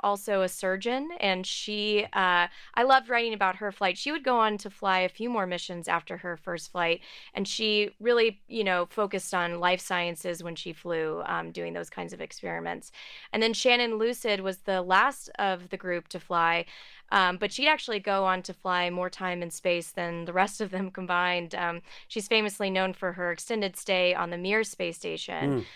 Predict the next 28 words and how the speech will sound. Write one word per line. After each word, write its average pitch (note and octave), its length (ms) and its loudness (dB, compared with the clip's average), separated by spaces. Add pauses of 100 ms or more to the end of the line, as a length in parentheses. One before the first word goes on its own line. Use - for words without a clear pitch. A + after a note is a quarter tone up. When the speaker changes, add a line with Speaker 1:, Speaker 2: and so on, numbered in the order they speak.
(180)
Speaker 1:
um, F3 300 4
and F3 120 -2
at F3 140 0
the F#3 60 -2
time, F3+ 440 -2
I E3 60 -4
believe F3 320 -4
she - 180 -6
was E3+ 220 -6
the, E3+ 340 -4 (640)
the F#3+ 360 2 (100)
woman G#3+ 360 2
with F#3+ 160 0
the G3+ 80 -6
most F#3 500 -2
flying F3+ 460 2
time E3+ 460 -2
in F3 160 -6
space. - 640 -2
Uh, F3+ 240 0
she F#3+ 160 -6
held F#3+ 160 -6
that - 100 -4
record G3 300 -8
for - 380 -6
quite - 180 -10
some G#3+ 140 -12
time. - 340 -8